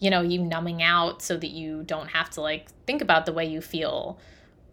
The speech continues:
Or it can be, like, you truly just, like, I, like, we're watching Modern Family right now, and I just fucking love this show <laughs> so much. It's so funny. I'm so sad that we're gonna finish the last season soon. But I, like,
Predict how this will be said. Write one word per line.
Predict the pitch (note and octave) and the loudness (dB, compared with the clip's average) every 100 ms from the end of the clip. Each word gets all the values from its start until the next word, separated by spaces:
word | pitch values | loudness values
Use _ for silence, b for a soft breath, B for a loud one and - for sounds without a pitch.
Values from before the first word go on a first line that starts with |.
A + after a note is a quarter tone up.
| - | 0
Or | A3+ G3 E3+ F3 | 6 8 8 6
it | F3+ | 2
can | F#3+ F3+ | 2 2
be, | F3 | 2
like, | E3+ E3 E3 | 2 2 0
you | F3 F3+ F3+ | -4 -2 -4
truly | - F3+ F#3 F3 | -4 -2 2 0
just, | E3+ F3 - | 0 -4 0
like, | D#3+ E3+ - - | 2 2 -4 -2
I, | E3 D#3+ D#3+ E3 | 0 0 0 -4
like, | - F3 - - | -6 -10 -12 -8
we're | F3 | -6
watching | E3 E3+ - F3+ | -2 -2 -2 -4
Modern | F3 F3 E3+ | -2 -2 -4
Family | F3 D#3+ F3+ G3 | -6 -4 -4 0
right | G3+ - | 0 2
now, | G#3 G#3+ | 2 2
and | - | 0
I | E3 | -4
just | E3+ F#3 - - - - _ _ | -6 -6 -8 -14 -20 -20 _ _
fucking | - D3 E3+ D#3+ | -12 -6 -6 -4
love | D3 D#3+ | -4 -4
this | D#3+ D#3+ | -8 -8
show | - | -2
<laughs> | F3 F#3+ | -2 0
so | F3+ - B3+ | -2 -2 -2
much. | G3 B3 - - - - | 4 4 4 -4 -12 -12
It's | - | -18
so | - - - E3+ F#3+ | -16 -16 0 4 4
funny. | F#3+ F3 F3 F3 | 6 4 4 2
I'm | F3 | 0
so | F3 E3 E3 | 0 0 2
sad | E3+ E3 E3+ | 4 4 4
that | E3 | -2
we're | E3 | -4
gonna | D#3 D#3+ | -6 -2
finish | F3+ E3 E3 | -2 -2 -6
the | F3 | -2
last | E3+ E3+ | 0 0
season | F3+ F3 G3+ B3 | -2 -4 -4 -8
soon. | - C#4 D#4 E4+ B B B B B - | -4 -2 -2 -4 B B B B B 6
But | B3+ G#3 | 8 8
I, | G#3 | 6
like, | A#3 C#4 - | 8 6 2